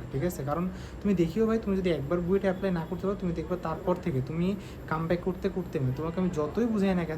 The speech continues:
তুমি কাম ব্যাক করার মানে বুঝবে না। তো এইটাই আর কি। তো তোমার লাভটা হচ্ছে দেখো ওই যে তোমার যে ছোট্ট ভুলটা,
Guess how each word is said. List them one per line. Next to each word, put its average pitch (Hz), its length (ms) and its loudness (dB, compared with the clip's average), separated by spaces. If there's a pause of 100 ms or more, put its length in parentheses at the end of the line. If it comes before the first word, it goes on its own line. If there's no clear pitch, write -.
তুমি 156 200 -6
কাম 143 160 -4
ব্যাক 135 120 -2 (120)
করার 135 200 0
মানে 131 220 2
বুঝবে 143 240 -4
না। - 240 -10
তো 202 80 0
এইটাই 165 180 0
আর - 280 -10
কি। - 60 -10 (340)
তো 156 60 -6
তোমার 214 260 4
লাভটা 214 300 2
হচ্ছে 240 220 2
দেখো 190 320 2
ওই 254 220 2
যে 247 160 4
তোমার 208 220 0
যে 208 100 -2
ছোট্ট - 320 -4
ভুলটা, 196 440 2